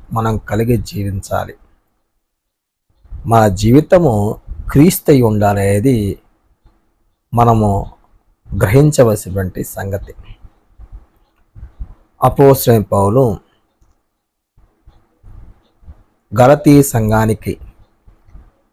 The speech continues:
రాసినటువంటి ఉత్తరంలో తెలియజేసినటువంటి సంగతి ఏంటంటే, గలతీ పత్రిక రెండో అధ్యాయము ఇరవై వచనం నుండి మనం చదివినప్పుడు, "నేను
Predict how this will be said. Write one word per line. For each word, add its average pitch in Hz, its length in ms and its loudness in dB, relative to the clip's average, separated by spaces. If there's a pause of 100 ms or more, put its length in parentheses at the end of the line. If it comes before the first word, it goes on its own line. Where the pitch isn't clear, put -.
(720)
రాసినటువంటి 104 920 0 (140)
ఉత్తరంలో 95 640 -4 (440)
తెలియజేసినటువంటి 107 720 0
సంగతి 92 380 -8
ఏంటంటే, 90 500 -6 (1120)
గలతీ 117 260 4
పత్రిక - 480 -4
రెండో 98 440 -2
అధ్యాయము 92 680 -2 (2000)
ఇరవై 139 280 6
వచనం 135 420 4
నుండి 104 360 0 (200)
మనం 110 180 -2
చదివినప్పుడు, 98 640 -4 (1120)
"నేను 135 640 2